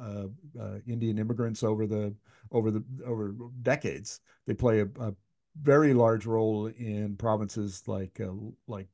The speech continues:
uh, British Columbia, where I live. And, and so we have more,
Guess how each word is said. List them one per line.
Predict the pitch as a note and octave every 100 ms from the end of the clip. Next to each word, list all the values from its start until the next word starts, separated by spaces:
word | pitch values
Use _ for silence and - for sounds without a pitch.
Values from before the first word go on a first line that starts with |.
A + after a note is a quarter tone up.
| -
uh, | F2+
British | A#2+ A2
Columbia, | - A#2+ B2 G2
where | G2
I | G#2+ B2+
live. | D2+ G#2+ - _ _ _ _ _ _ _ -
And, | C#3+ D3 D3 D3 -
and | C#3
so | E3
we | D#3 D3+
have | E3+ D#3+
more, | D#3 D3 C#3